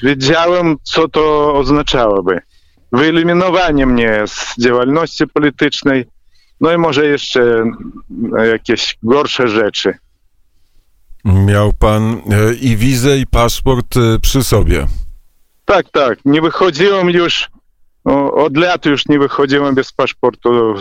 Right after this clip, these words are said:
Speaker 1: z domu.
Speaker 2: E, a gdzie pan mieszkał?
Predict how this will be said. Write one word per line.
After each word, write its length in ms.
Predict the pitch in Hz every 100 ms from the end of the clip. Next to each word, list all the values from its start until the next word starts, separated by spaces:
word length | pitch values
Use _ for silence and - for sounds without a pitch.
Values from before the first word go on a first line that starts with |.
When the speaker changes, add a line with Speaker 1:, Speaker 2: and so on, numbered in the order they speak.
| 107
Speaker 1:
z 100 | 110
domu. 380 | 113 85 78 76 _ _ _ - - -
Speaker 2:
E, 280 | 95 98
a 300 | 101 101 98
gdzie 240 | 90 82 101
pan 200 | 98 98
mieszkał? 460 | 95 - 135 165